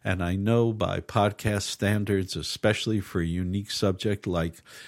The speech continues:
holistic and remarkable education,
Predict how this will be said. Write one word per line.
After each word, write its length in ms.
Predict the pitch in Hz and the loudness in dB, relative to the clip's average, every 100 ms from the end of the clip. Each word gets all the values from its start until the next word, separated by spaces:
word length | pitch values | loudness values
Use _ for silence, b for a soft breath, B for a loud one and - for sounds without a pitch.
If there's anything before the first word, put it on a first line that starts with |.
| B B - | B B -2
holistic 680 | 117 110 101 - 110 98 | 2 2 2 0 -4 -2
and 160 | 95 85 | -4 -2
remarkable 680 | 87 90 101 98 90 92 | -2 2 2 0 0 0
education, 840 | 95 85 92 - 101 - 104 98 | 0 -2 -6 0 0 0 -2 -4